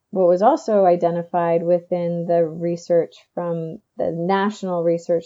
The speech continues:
that, uh, was done in, I think, two thousand seventeen, surveying folks throughout the United States, it was about thirty-three thousand people, and a third of those respondents said that they identify as non-binary.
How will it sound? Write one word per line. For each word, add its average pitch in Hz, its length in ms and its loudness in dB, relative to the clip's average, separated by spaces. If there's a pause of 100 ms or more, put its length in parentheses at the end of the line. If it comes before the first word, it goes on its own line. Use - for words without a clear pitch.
(140)
that, 175 180 -6 (160)
uh, - 300 -6
was 175 180 -6
done 175 180 -6
in, 175 120 -4
I 170 80 -4
think, 175 260 -12
two 202 140 -6
thousand 180 300 -6
seventeen, 190 920 -4 (640)
surveying 196 840 4
folks 185 240 0
throughout 185 220 0
the 208 80 -2
United 180 420 -2
States, 180 240 -2
it 170 40 -4
was 175 120 -4
about 175 220 0
thirty-three 185 400 -4
thousand 170 420 -2
people, 196 540 -2 (280)
and 214 100 -2
a 214 120 0 (160)
third 320 340 2
of 247 200 -2
those 233 460 2
respondents 214 800 -4
said 185 280 0
that 190 120 -6
they 180 120 0
identify 175 520 0
as 165 140 -6
non-binary. 151 960 -14